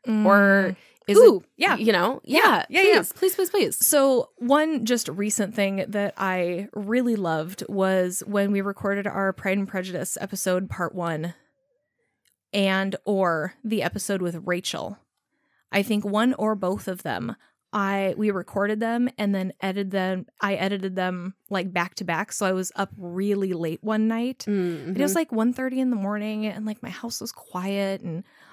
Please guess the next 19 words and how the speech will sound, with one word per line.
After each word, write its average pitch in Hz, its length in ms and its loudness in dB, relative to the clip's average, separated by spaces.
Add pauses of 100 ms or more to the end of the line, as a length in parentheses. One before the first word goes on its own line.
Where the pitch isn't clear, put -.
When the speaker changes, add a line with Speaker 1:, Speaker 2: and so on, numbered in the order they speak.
(100)
Speaker 1:
I 190 80 0
was 214 140 -4
listening 254 320 2
to 254 60 2
our 254 120 0
voices 196 560 -4
laugh 180 340 0
about 208 300 -6
something 208 480 -2
just 233 480 -8
nice 254 480 0
and 247 160 2
delightful. 190 760 -4
And 175 180 -4 (640)
it 226 60 -8
was 233 160 -2
just, - 480 -4
I 240 80 2
was 247 160 -2